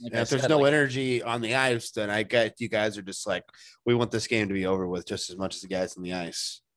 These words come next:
Speaker 1: Well, yeah, it, it's just, it's weird. Like, it, I don't, I don't even know how to explain it, um, without just, like,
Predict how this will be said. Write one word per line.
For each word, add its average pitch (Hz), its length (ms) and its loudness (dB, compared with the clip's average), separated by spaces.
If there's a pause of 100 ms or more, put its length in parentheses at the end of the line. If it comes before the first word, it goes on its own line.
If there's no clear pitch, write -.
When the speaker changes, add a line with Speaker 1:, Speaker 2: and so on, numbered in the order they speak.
Speaker 1:
Well, 175 100 4
yeah, 165 80 6
it, 135 260 2
it's 147 180 0
just, - 360 -2
it's 127 140 -6
weird. 123 420 2
Like, 98 240 -6
it, 95 280 -8
I 120 80 -4
don't, 127 200 -2 (240)
I 123 80 -8
don't 147 100 -2
even 135 180 4
know 117 360 2
how 104 340 -4
to 110 220 -6
explain 101 540 -8
it, 92 180 -6 (460)
um, 87 680 -8 (400)
without 104 380 -2
just, - 300 -10
like, 85 300 -12